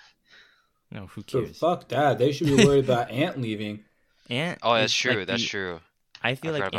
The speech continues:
Speaker 3: about
Speaker 1: Ant is
Speaker 3: Ant.
Speaker 1: literally the only guy on that team that is good. Like, he's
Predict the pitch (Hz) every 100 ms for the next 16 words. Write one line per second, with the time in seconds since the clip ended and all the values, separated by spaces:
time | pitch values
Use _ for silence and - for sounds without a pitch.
0 | 85 82 82 - - 117 123 139 139 127
1 | 104 - 101 110 110 98 92 92 90 87
2 | 87 - - 92 85 85 80 _ _ _
3 | _ _ 92 - - 87 82 71 _ _
4 | _ 90 - - 104 90